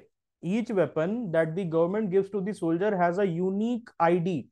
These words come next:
it has a unique identity। और वो जो यूनिक आइडेंटिटी होता है, उसके through we are able to trace, we are able to trace the,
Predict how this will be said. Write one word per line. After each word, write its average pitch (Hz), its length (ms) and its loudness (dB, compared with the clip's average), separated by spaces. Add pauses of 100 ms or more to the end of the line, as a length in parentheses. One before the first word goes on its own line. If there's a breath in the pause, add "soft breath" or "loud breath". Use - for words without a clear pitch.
(460)
it 160 140 -2
has 180 220 2
a 175 100 0
unique 202 420 -2
identity। 180 680 0
और 170 160 2
वो 196 160 4
जो 226 120 0
यूनिक 190 440 -2
आइडेंटिटी 175 640 -2
होता 160 420 2
है, 180 160 0
उसके 175 460 -2
through 190 340 0 (360)
we 175 220 -2
are 190 360 4
able 214 300 2
to 226 140 -4 (100)
trace, 202 520 0 (680)
we 156 200 -6
are 226 180 2
able 175 260 2 (100)
to 214 120 -4
trace 185 260 0
the, 233 240 0